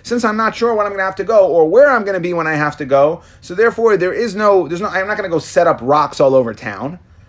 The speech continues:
Right? I, I, I, I have to bring the rocks with me whenever I have to go to the bathroom, and that's why it's allowed when it comes to,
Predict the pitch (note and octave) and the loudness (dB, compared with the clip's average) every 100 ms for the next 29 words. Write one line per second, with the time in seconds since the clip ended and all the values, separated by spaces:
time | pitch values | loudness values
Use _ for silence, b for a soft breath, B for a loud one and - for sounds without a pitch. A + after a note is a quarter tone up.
0 | b - D#3 F#3 G3 D3+ F#3 F#3 - E3 | b -4 0 0 0 -2 -4 -4 -2 2
1 | E3+ F3 D#3+ F3+ D#3+ G#3 A3 A#3+ A#3+ C#4 | 2 2 -2 -2 -2 0 2 2 2 -2
2 | - G#3+ G#3 G#3+ G3+ F3 E3+ D3+ E3 A3 | -6 -6 -4 -2 -2 -2 -6 -6 -4 -2
3 | A3 A3 G#3 B - E3 G3 G3 - F#3 | -2 -6 -8 B -6 0 0 0 0 0
4 | F3 D#3 D#3 C#3+ F3 F3 E3 C#3 D3 C#3 | 2 0 -4 -4 0 2 2 0 -4 -6
5 | F3+ F3 D3+ - D#3 D3+ C#3+ C3 | -4 -6 -6 -8 -2 0 0 -2